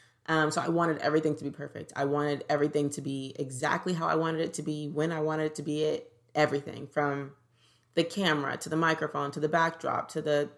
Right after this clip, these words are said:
ring lights, everything. Now, if you've been following me on Instagram for any amount of time, you know that I have a food page as well. Follow the Afro Foodie, little plug there. However, I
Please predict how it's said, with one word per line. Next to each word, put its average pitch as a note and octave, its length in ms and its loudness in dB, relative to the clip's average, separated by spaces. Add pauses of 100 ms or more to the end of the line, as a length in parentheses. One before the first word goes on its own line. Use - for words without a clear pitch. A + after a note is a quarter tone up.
ring E3 340 2
lights, - 340 -6 (440)
everything. D#3 560 2 (720)
Now, D#3+ 500 2
if E3 160 4
you've E3 140 4
been D#3+ 160 2
following E3+ 360 4
me D#3+ 140 2
on D3+ 120 2
Instagram D3+ 540 -2
for - 160 -6
any E3 140 0
amount D3+ 240 -2
of D3 80 -6
time, D#3 380 -2
you D3+ 100 -2
know D3+ 160 2
that D3 100 4
I D3 60 0
have C#3+ 160 -2
a C3+ 60 -12
food D3 260 -6
page C#3+ 420 -4
as C3+ 200 -8
well. C#3 400 0 (640)
Follow D#3 320 6
the C#3 100 6
Afro C3+ 300 6
Foodie, C#3 320 0
little C3+ 160 0
plug C#3 380 -2
there. C3+ 480 -4 (100)
However, D#3+ 560 4
I D3+ 540 2